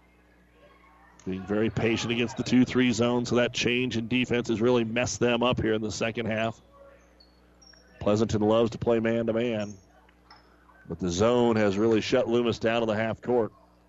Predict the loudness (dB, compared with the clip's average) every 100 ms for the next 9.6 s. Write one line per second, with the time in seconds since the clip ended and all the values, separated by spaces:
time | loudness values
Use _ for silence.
0 | _ -12 -4 -2 -2 -2 -6 -6 -4 -2
1 | -4 -4 -2 -2 -2 -2 0 0 0 0
2 | -2 2 4 2 0 -4 -2 -2 -2 -2
3 | 0 0 0 0 -2 -4 -10 -16 -8 -4
4 | -2 -2 -4 -4 -4 0 0 0 -4 -4
5 | -4 -2 -2 -4 -6 -16 -20 -14 2 4
6 | 4 2 2 4 2 -2 -8 -10 -2 0
7 | 0 0 0 -2 -6 -12 -12 -16 -6 -2
8 | -2 -2 -2 -2 2 2 0 -2 -4 -4
9 | -2 -2 -2 -4 -6 -12